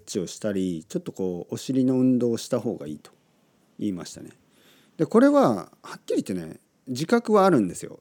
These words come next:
確かに僕はよく座っている。いつも座って、こうやってポッドキャストを撮っている。でもよく考えてくださいよ。誰のためですか？僕がポッドキャストを撮ってるのって誰のためなの？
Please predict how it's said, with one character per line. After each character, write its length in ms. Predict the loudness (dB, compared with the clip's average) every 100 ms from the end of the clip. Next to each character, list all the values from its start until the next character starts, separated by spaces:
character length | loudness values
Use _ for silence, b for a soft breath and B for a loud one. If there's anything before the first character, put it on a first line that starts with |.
| -4
確 320 | -4 -2 -2
か 140 | 0
に 100 | 0
僕 300 | 0 -4 -6
は 180 | -4 -2
よ 140 | -2 -2
く 140 | -6
座 280 | -6 -6 -8
っ 80 | -10
て 220 | -12 -10
い 80 | -10
る。 160 | -14 -8
い 80 | -4
つ 120 | 0
も 100 | -2
座 220 | -2 -10 -10
っ 40 |
て、 300 | _ 0 0
こ 220 | 0 -2
う 60 | -2
や 60 |
っ 20 | -2
て 180 | -4
ポ 140 | -4 -6
ッ 40 | -10
ド 80 | -12
キ 100 | -12
ャ 40 |
ス 80 | -12
ト 60 | -14
を 40 |
撮 120 | -14
っ 40 | -16
て 140 | -16
い 40 |
る。 100 | -18 B B B B B B 4
で 100 | 8
も 100 | 8
よ 140 | 8
く 120 | 4 2
考 300 | 6 6 4
え 60 | 0
て 80 |
く 80 | -6
だ 80 | -12
さ 120 | -16
い 100 | -20
よ。 100 | _ _ b b b b b b _ _
誰 320 | 0 6 8 8
の 140 | 6
た 120 | 0
め 100 | -4
で 80 | -6
す 100 | -12
か？ 100 | -20 _ _ -8
僕 280 | -4 0 4
が 240 | 6 4
ポ 140 | 0
ッ 40 | -6 -8
ド 80 | -2
キ 100 | -2
ャ 60 |
ス 120 | -2
ト 80 | -4
を 40 | -6
撮 180 | -6 -8
っ 40 |
て 200 | -6 -10
る 60 | -10
の 80 |
っ 40 | -12
て 140 | -16 -4 2
誰 240 | 6 6
の 100 | 4
た 140 | -2
め 100 | -12
な 100 | -12
の？ 140 | -16